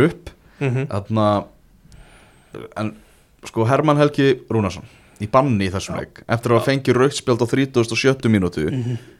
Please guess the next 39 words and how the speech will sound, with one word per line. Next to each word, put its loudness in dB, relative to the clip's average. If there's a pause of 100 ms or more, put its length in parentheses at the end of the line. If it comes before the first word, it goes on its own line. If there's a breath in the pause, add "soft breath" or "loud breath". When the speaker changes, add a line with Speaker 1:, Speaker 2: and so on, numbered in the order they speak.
(180 soft breath)
Speaker 1:
í 0
leiknum 4
á 6
undan, 2
ranglega. 4 (160)
Speaker 2:
Mhm. -2 (300 loud breath)
Speaker 1:
Þannig 0
að 0 (120)
Elli 6
Eiríks 8
gerir 2
þar 4
einhver 0 (480)
svakalega 2
kjánaleg 4
mistök. 0 (400 loud breath)
Hann 2
missir 6
af 2
stærstum 2
hluta 6
leiknum 2
á -
móti 2
Selfossi 2 (340 soft breath)
þegar -6
hann -2
fær 2
rautt 6
spjald 4
fyrir 4
ekkert 0 (400 soft breath)
og 0
missir 6
síðan 4
líka 2
af 2
öðrum 8
leik, -8